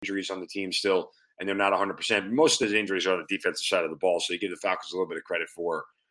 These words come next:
being able to handle things offensively. Um, but how are they gonna slow down Ja'Marr Chase? And, oh, by the way, he didn't practice yesterday with a hip injury. I don't think there's anything to make of that. Um, we'll see. We'll see what the practice schedule looks like, uh, later on today when they, they list who, who's there at practice and what's not, but just something to note.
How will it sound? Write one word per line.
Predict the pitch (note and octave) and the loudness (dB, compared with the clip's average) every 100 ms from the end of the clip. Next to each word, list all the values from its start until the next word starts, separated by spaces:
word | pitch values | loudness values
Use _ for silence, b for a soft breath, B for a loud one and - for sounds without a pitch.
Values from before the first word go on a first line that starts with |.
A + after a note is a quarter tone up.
| _ _ | _ _
being | G2 G2 | 0 2
able | F#2 | 2
to | F2 | 0
handle | F2+ E2+ | -2 -4
things | E2 F2 | -4 0
offensively. | F2+ F2 D#2 - D2 C#2 - _ _ - - - | 0 -2 -6 -8 -10 -14 -16 _ _ -20 -14 0
Um, | F2+ F2 D#2+ E2 - _ _ _ _ - | 4 4 2 -4 -14 _ _ _ _ 6
but | G#2+ | 8
how | D3+ | 10
are | |
they | D3+ | 8
gonna | C#3 B2 - - | 4 2 0 -2
slow | - A#2+ | 2 6
down | A#2 A2+ | 6 6
Ja'Marr | G#2 G2 F#2 | 2 0 0
Chase? | G2+ F#2 G2 | 0 -2 -2
And, | |
oh, | C3+ | -2
by | D3+ | 0
the | G#2+ | 0
way, | G2+ | 0
he | B2 | 0
didn't | A2+ | -2
practice | G2+ F#2+ - D#2+ | -2 -2 -4 -10
yesterday | D#2+ - D#2 | -8 -8 -8
with | D2 | -6
a | |
hip | E2+ E2 | -6 -6
injury. | D2+ D2 D#2+ | -8 -8 2
I | G#2+ | 2
don't | G#2 | 2
think | G2 | -2
there's | - F2+ | -2 -2
anything | F#2+ F#2+ | -2 -2
to | E2+ | -2
make | F2+ G2+ | 0 0
of | A#2 | 2
that. | A#2+ A#2 B B B B | 2 0 B B B B
Um, | F2+ F2+ F2 E2 | -4 -2 -4 -4
we'll | F#2+ | -2
see. | - A#2+ A2+ b b _ | 2 0 -2 b b _
We'll | - | -4
see | G#2 | -4
what | |
the | - | -2
practice | G#2 F#2+ - | 0 2 0
schedule | - G2 F#2 F#2 | -2 -2 -2 -4
looks | F#2 F#2+ | -2 -2
like, | F2+ | -2
uh, | F2+ F2 F2+ | -2 -2 -2
later | F#2 F#2 | 0 0
on | |
today | E2+ F2 F#2+ | -2 -2 -2
when | G2 | 0
they, | E2+ E2 _ | -2 -4 _
they | D#2+ D#2+ _ E2+ | -16 -16 _ -4
list | F#2+ F#2 - | -2 -2 -4
who, | F2 D2 D#2 _ _ - | -8 -12 -20 _ _ -6
who's | G2 F#2+ | -4 0
there | F2+ | 0
at | E2+ | 0
practice | F#2 F#2 - | -2 -2 -6
and | F2 | -10
what's | F2 - | -8 -4
not, | F2+ G#2 | -4 -4
but | |
just | A#2+ - | 0 2
something | G#2 - D#2 | 0 -2 -10
to | D2+ | -8
note. | D2 E2+ | -6 -8